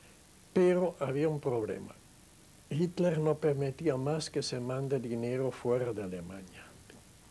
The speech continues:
Y permitía a mi padre mandarme cinco marcos por mes, que fue relativamente poco para vivir un mes en Zurich.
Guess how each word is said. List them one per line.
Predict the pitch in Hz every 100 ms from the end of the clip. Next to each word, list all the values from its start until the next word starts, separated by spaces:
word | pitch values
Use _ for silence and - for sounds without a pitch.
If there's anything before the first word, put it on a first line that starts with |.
| - - 131
Y |
permitía | 127 139 131 135 151 151 170
a | 131
mi | 135
padre | 143 147 147 156 151
mandarme | 131 117 123 131 131
cinco | 120 - 160 147 151 147
marcos | 123 107 117 - 127 - -
por | - 107 123 - -
mes, | 113 107 92 - - - - - - - - -
que | 170
fue | 147 151 160
relativamente | 143 131 143 143 156 139 143 139 139 147
poco | 135 123 123 143 131
para | - 120
vivir | 120 120 123 131
un | 127 120
mes | 104 120 127
en | 127
Zurich. | - 95 87 90 -